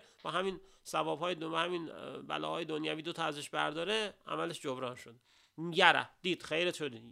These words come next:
اون کار خوبش رو بهش نشون می‌ده تو دنیا. درست شد؟ به جاش مال مؤمن و خوبیاشو می‌ذاره اونور، به جا برا کافر بدیاشو می‌ذاره اونور،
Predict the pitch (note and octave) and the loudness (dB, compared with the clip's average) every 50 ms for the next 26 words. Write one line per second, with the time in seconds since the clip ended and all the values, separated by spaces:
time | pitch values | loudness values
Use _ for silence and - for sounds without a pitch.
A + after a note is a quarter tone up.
0 | - - _ - D3 D#3 D3+ C3+ - - D3+ D3 C#3+ C#3+ - F#3 G3+ G3+ G3+ G#3+ | -20 -20 _ -8 -6 -6 -6 -8 -6 -4 -2 -2 -2 -2 -2 -2 -2 -2 -2 -2
1 | G#3 F#3+ D#3+ E3 D3 D3 D#3 C3+ A#2+ A#2+ A#2+ B2+ D3 D3 C3 A#2+ A#2 A2 A2+ - | -4 -2 -2 -2 -2 -2 -2 -4 -4 -6 -8 -6 -2 0 0 0 0 -4 -6 -8
2 | - - - - - - - - - - - - - - - - - _ - _ | -12 -14 -16 -18 -20 -20 -20 -20 -20 -20 -20 -20 -20 -20 -20 -20 -20 _ -20 _
3 | _ _ _ _ _ _ _ _ _ _ _ _ _ _ _ - - - C#3+ D3 | _ _ _ _ _ _ _ _ _ _ _ _ _ _ _ -16 -8 -6 -6 -4
4 | - F3 E3+ D#3+ D#3+ D#3 F#3+ G3 - G3 G3 G3+ G#3 G3+ F3+ - D#3+ D#3+ D#3+ D3+ | -4 -6 0 0 2 2 2 2 2 2 2 2 2 0 -2 -2 -2 -2 0 0
5 | F3+ G3 G#3+ A3 G#3 - - E3+ D#3 E3 F3+ F3+ - G3+ G3+ G3 G3+ G3+ F#3+ E3+ | 0 2 2 2 2 0 -2 -2 0 0 0 2 2 0 0 0 0 0 2 0
6 | C#3+ B2+ A#2+ A#2 A#2 - _ _ - - - - - - - - - _ _ _ | -2 -2 -4 -8 -10 -10 _ _ -20 -20 -20 -20 -20 -20 -20 -20 -20 _ _ _
7 | - _ _ - C#3+ C#3 D#3 D3 F#3+ G3 F#3 D#3 C#3+ D#3 E3 F3+ F#3 F3 D#3 - | -20 _ _ -14 -2 0 2 2 4 2 2 2 4 4 4 6 4 2 2 0
8 | - - D#3+ D#3+ D#3 D#3 - G3 E3+ C3+ B2 A#2+ D3+ D3+ D3+ C#3+ E3 G3 G3 - | 4 6 6 6 6 4 4 4 4 4 4 6 4 4 6 6 4 2 2 0
9 | A#3+ B3+ A#3 G#3 G3+ F#3 F3+ F3+ F3+ E3+ D#3+ E3+ E3 E3 D#3+ D#3+ D#3+ D#3+ D#3+ | -2 0 2 2 4 4 4 2 2 4 8 12 12 12 12 12 10 8 4